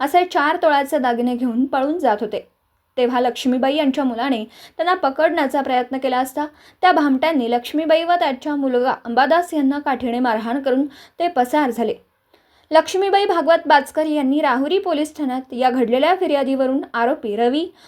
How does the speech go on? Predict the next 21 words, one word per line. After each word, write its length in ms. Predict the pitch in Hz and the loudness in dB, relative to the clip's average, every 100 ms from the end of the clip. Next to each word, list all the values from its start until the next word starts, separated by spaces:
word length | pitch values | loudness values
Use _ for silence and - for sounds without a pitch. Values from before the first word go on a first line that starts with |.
| - | -4
पूर्ण 260 | 349 392 381 | 0 0 2
नाव 160 | 311 | 2
माहीत 360 | 302 254 247 - | 2 2 -2 -2
नाही, 260 | 254 285 | 0 2
राहणार 360 | 302 254 240 247 | 2 2 2 2
जांभळी, 460 | 233 226 254 262 240 | 2 2 2 0 0
तालुका 340 | 220 233 302 | 0 0 2
राहुरी 380 | 320 285 277 277 302 _ - - | 2 2 -2 -4 -6 _ -12 0
व 80 | 359 | 2
त्याच्यासोबतचा 840 | 359 277 320 311 294 247 247 269 254 | 2 0 -2 -2 -2 -4 -4 -6 -4
एक 180 | 226 220 | -6 -6
अनोळखी 420 | 269 277 339 349 359 | -4 0 2 2 0
इसम 260 | 269 294 311 _ | 0 -4 -6 _
अशा 240 | 220 262 302 | -10 -2 0
दोन 340 | 240 320 370 | 4 4 2
जणांवर 500 | 320 294 269 262 233 233 _ _ - | 0 0 0 -2 -2 -6 _ _ -8
गुन्हा 360 | 262 269 294 381 | 0 2 2 2
रजिस्टर 420 | 294 285 - 277 | 2 -2 -4 -4
नंबर 340 | 269 254 269 | -2 0 0
सातशे 500 | 302 277 247 - 262 | -2 -4 -6 -6 -8
साठ 320 | 269 320 240 | -4 -4 -4